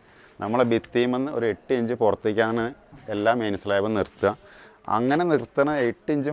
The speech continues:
മാത്രമേ നിർത്തുള്ളൂ വെച്ചാൽ നമ്മളത് നോർമൽ വീടിൻ്റെ സ്ക്വയർ ഫീറ്റ് ആക്കിയിട്ട് തന്നെയാണ് ഞങ്ങൾ കണക്കാക്കുക. അതല്ല, ചില സ്ഥലങ്ങളിൽ ഇത് ഒരു മീറ്ററൊക്കെ പുറത്തേക്ക് തള്ളിയിടണം എന്ന് പറയുന്ന സമയത്താണ് ഞങ്ങൾ മെയിൻ സ്ലാബ് അളക്കുക. അല്ലാന്നുണ്ടെങ്കിൽ നമ്മളെ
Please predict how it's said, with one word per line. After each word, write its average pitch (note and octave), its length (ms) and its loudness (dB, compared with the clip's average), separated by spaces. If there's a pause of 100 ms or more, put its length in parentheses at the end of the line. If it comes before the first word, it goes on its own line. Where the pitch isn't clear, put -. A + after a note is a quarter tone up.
മാത്രമേ B2 340 0
നിർത്തുള്ളൂ A#2+ 380 -2
വെച്ചാൽ A#2 240 -2 (160)
നമ്മളത് A2+ 420 -2 (380)
നോർമൽ G#2+ 460 0
വീടിൻ്റെ G#2+ 360 2
സ്ക്വയർ G2 320 0
ഫീറ്റ് G#2+ 220 -2
ആക്കിയിട്ട് G#2 260 -2
തന്നെയാണ് G#2+ 300 -4
ഞങ്ങൾ F#2+ 160 -2 (100)
കണക്കാക്കുക. D#2 520 -6 (480)
അതല്ല, C#3+ 280 2 (180)
ചില B2+ 120 2 (100)
സ്ഥലങ്ങളിൽ C#3 500 0 (120)
ഇത് C#3 80 0 (100)
ഒരു E3 180 2
മീറ്ററൊക്കെ C#3 520 -2
പുറത്തേക്ക് B2+ 320 -2 (100)
തള്ളിയിടണം B2+ 420 2
എന്ന് C3+ 160 -4
പറയുന്ന A#2 220 0 (100)
സമയത്താണ് A#2 560 -4
ഞങ്ങൾ A#2+ 160 -2 (100)
മെയിൻ G2 220 0
സ്ലാബ് F#2 280 0
അളക്കുക. E2 260 -4 (100)
അല്ലാന്നുണ്ടെങ്കിൽ D3+ 560 0 (400)
നമ്മളെ C3+ 200 2